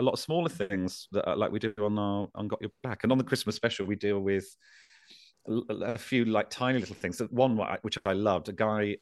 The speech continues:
um, in <laughs> he, he bought, as Liz Truss became Prime Minister, he bought, I think, five hundred, he designed five hundred Liz Truss dog toys, which didn't even arrive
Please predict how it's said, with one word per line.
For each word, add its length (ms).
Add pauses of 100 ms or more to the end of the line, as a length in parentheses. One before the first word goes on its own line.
um, 400 (200)
in 200 (540)
<laughs> 480
he, 280
he 140
bought, 440
as 160
Liz 180
Truss 300
became 300
Prime 200
Minister, 360
he 100
bought, 300
I 60
think, 280
five 540
hundred, 540
he 100
designed 460
five 360
hundred 280
Liz 440
Truss 540
dog 320
toys, 600 (840)
which 240
didn't 240
even 260
arrive 760